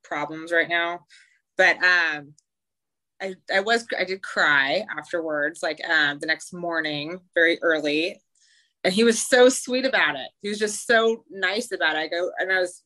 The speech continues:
of course, like, "I bet you're so happy," you know, whatever. He's like, "No, I haven't thought of myself yet. I think that, that if you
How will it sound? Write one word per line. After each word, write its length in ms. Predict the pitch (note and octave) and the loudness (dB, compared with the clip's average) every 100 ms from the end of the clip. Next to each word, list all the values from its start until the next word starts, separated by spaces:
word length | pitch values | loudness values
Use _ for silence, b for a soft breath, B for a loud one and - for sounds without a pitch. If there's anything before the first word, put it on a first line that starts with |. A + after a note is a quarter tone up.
| _ | _
of 40 | |
course, 160 | E3 - | -6 -4
like, 240 | - - b b - | -6 -8 b b -2
"I 60 | F#3 | 2
bet 120 | A3 | 4
you're 140 | G3+ | 2
so 160 | G3+ F#3+ | 2 2
happy," 640 | G#3+ F#3 - G3 F#3+ F#3+ | 4 4 2 -4 -4 -6
you 60 | F#3 | -8
know, 160 | D#3+ | -10
whatever. 500 | D#3 E3 D#3 D#3 D3+ - _ _ _ | -6 -2 -2 -2 -4 -8 _ _ _
He's 120 | F#3+ F#3 | -10 -4
like, 140 | F#3 | -2
"No, 140 | G#3 | 0
I 80 | G#3 | 2
haven't 220 | A3 G#3 | 0 -2
thought 180 | G#3 G#3 | 0 2
of 80 | G3+ | 2
myself 420 | F#3 F3 F3 D#3+ - | -2 -4 -6 -6 -4
yet. 300 | D#3+ D#3 - | -2 -2 -4
I 60 | E3 E3+ | -8 -10
think 180 | F3 - | -8 0
that, 220 | F3 - _ _ _ _ - | 0 0 _ _ _ _ -4
that 80 | |
if 180 | F3+ F3+ | -4 -2
you 280 | F#3+ F#3+ F3+ | 0 0 0